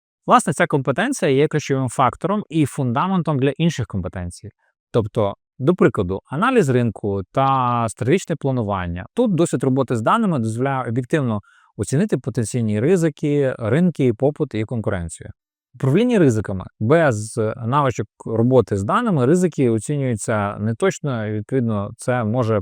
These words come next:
призвести до катастрофічних рішень. Фінансова дисципліна. Очевидно, дані дають змогу ефективно прогнозувати доходи, витрати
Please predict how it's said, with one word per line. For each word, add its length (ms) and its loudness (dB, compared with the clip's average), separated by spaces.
призвести 460 -2
до 360 2
катастрофічних 760 -4
рішень. 340 -8
Фінансова 380 2
дисципліна. 580 -2
Очевидно, 680 2
дані 320 2
дають 220 4
змогу 420 -2
ефективно 560 -2
прогнозувати 520 -2
доходи, 340 0
витрати 480 -2